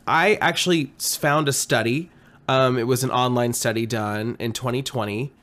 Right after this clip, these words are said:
um, with about three thousand people, and it just s-, simply asked, you know, "What amount, like, how do you drink decaf regularly?" That was basically the question.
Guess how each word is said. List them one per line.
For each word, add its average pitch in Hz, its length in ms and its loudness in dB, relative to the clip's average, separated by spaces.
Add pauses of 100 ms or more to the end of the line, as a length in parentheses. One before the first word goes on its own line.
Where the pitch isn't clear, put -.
(100)
um, 113 300 -4
with 117 140 -4
about 113 260 -4
three 123 220 -2
thousand 120 420 -4
people, 107 560 -8 (460)
and 139 180 2
it 147 80 2
just - 280 -4 (240)
s-, - 60 -10
simply 185 460 -2
asked, 113 640 0 (220)
you 143 160 0
know, 123 260 0 (440)
"What 131 320 0
amount, 131 440 0
like, 123 260 -2 (520)
how 135 180 -4
do 127 180 -2
you 135 120 0
drink 123 240 -4
decaf 110 400 -4
regularly?" 107 580 -6
That 127 160 -4
was 120 140 -2
basically 113 300 -6
the - 60 -14
question. - 360 -12